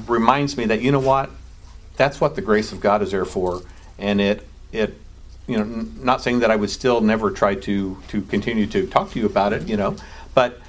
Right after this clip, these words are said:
but, uh, sometimes the, the focused effort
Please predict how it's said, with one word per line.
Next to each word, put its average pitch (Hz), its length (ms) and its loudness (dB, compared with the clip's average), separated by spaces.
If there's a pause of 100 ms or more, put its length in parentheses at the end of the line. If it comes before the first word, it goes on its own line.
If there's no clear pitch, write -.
(220)
but, 107 280 2 (500)
uh, 104 200 -6
sometimes 139 840 0 (100)
the, 104 320 0
the 104 120 -2
focused - 480 0
effort 131 460 0